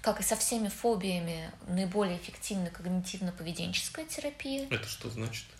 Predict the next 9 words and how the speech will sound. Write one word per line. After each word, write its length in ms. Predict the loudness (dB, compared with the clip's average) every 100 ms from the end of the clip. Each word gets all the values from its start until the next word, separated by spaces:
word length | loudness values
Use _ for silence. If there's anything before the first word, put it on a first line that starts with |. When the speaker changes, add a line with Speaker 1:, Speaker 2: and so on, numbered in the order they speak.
| -20 -20 -20 -12
Speaker 1:
Когнитивно-поведенческая 1300 | 0 0 2 2 2 2 0 2 2 2 2 2 -2
терапия — 640 | -2 0 0 0 -2 0 -4 -8
это 160 | -6 -2
направление 640 | -2 0 0 2 2 0
психотерапии, 720 | -2 -8 -6 -4 -4 -4 -6
которое, 560 | -4 -6 -4 0 0 0 -6 -16 -16 -16 -16 -6
а, 140 | -6
фокусируется 960 | -4 -8 2 6 6 6 2 2 0 4
на 320 | 2 4